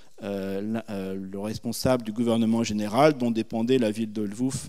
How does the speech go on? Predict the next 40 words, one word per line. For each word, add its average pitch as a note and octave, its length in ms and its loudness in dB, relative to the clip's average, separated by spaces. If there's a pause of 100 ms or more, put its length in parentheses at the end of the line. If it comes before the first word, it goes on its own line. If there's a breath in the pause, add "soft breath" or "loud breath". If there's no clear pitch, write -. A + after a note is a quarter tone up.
à G2 140 -10
partir A#2 400 -2
de G#2+ 80 0
mille G#2+ 80 0
neuf G#2 100 -2
cent A#2 140 -2
quarante G2+ 320 -4
et G2+ 100 -2
un C3+ 140 2
et A#2+ 80 0
qui - 100 -4
a G#2 60 0
été A2 240 -2
jugé G#2+ 320 0
à, F#2+ 240 -2
à G2+ 160 -6
Nuremberg. G2 520 -4 (480 loud breath)
Bref, C3 380 6 (540 loud breath)
et E3 180 12
dans D#3 160 10
cet D3+ 260 10
ouvrage, D#3 640 12 (300)
euh, A#2+ 480 6
Philippe C#3 300 4
Sands F3+ 220 6
retrace D3+ 640 8
toute F3+ 220 2
la C#3 80 4
réflexion C3 480 4
de C#3 80 4
Raphaël A#2+ 380 4
Lemkin, A#2+ 460 4
à A#2+ 100 2
qui D3 180 0
nous C3 140 6
devons C#3+ 380 10
l'invention C3 460 2
du A#2+ 120 -2
terme C3+ 260 2
génocide, A#2 640 0